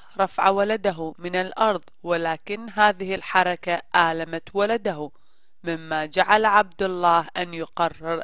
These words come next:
أن يتصل بالإسعاف. اتصل عبد الله بالطوارئ وانتظر أن يسأل إذا كان بحاجة إلى إسعاف أو شرطة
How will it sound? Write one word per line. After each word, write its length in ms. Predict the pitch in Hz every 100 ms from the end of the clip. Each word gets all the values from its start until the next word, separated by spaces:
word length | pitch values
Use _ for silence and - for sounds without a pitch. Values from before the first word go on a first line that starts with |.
| -
أن 160 | 160
يتصل 640 | 160 165 - 185 - 202 190
بالإسعاف. 1040 | 175 202 214 - - 240 202 - - - - - - - - - - - - - - - - - - - - - 240
اتصل 500 | - 339 - 349 349
عبد 340 | - 254 220
الله 480 | 262 254 254 220 -
بالطوارئ 840 | 185 226 - 226 233 247 233 190 -
وانتظر 840 | - - 220 - 262 226 214 160 - 196
أن 160 | 214
يسأل 580 | 220 254 - - 175 156 -
إذا 260 | 185 190 180
كان 480 | - 185 180 202 220
بحاجة 680 | 214 - 233 226 185 170 -
إلى 320 | 202 196 160 -
إسعاف 680 | 175 - - 190 214 - - -
أو 160 | 185 175
شرطة 640 | - - 180 - 175 165